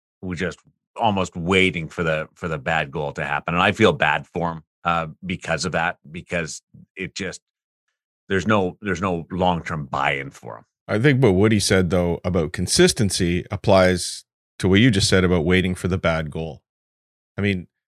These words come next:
Speaker 2: the advanced stats, to my knowledge, don't track a good goal versus a bad goal and the impact on a team. And I think we know very well that when that bad goal happens, it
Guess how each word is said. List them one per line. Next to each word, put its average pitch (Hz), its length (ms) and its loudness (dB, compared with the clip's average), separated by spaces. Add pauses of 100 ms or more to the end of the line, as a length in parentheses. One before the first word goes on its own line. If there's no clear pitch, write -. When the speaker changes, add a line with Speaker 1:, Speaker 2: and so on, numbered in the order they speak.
(300)
Speaker 2:
the 110 140 4
advanced 110 520 2
stats, 110 540 2 (220)
to 110 100 0
my 107 220 4
knowledge, 95 520 4
don't 110 320 -2
track 104 320 2
a 98 60 0
good 95 260 2
goal 90 240 2
versus 90 380 -2
a 87 60 -2
bad 90 300 4
goal 80 280 -6
and 80 100 -8
the 82 80 -6
impact 87 440 -2
on 80 140 -6
a 80 60 -12
team. 82 440 -4 (500)
And 85 220 -2
I 87 40 0
think 95 240 0
we 92 100 2
know 92 200 2
very 87 260 4
well 90 400 6
that 87 280 -2
when 90 180 -2
that 82 220 0
bad 92 260 4
goal 90 240 2
happens, 85 640 -2
it 90 220 -6